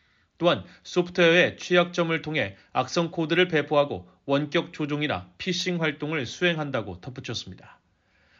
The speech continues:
그러면서 삼 국 정보기관은 주요 인프라 조직이 취약점에 대한 보안 조치를 적시에 적용하고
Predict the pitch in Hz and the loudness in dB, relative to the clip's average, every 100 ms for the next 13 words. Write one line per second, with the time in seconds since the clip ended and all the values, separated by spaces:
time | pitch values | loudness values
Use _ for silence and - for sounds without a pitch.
0 | _ 151 151 143 151 90 - - - 185 | _ -2 0 0 -2 -6 -10 -18 -4 0
1 | 170 175 180 156 156 165 156 147 151 127 | 2 2 0 -4 0 0 0 0 0 -2
2 | 90 - 160 170 143 139 160 165 165 156 | -6 0 4 4 2 -2 -2 2 2 2
3 | 143 147 147 92 - - 180 175 175 165 | -4 -2 -2 -4 -8 0 0 2 0 0
4 | 156 151 151 117 147 160 160 147 151 - | 0 0 -2 -6 -2 -2 -2 -2 -4 -2
5 | 151 151 123 147 - 160 156 151 135 143 | -2 -2 -2 -6 -4 -2 -2 -2 -2 0
6 | 143 135 92 | -2 -2 -8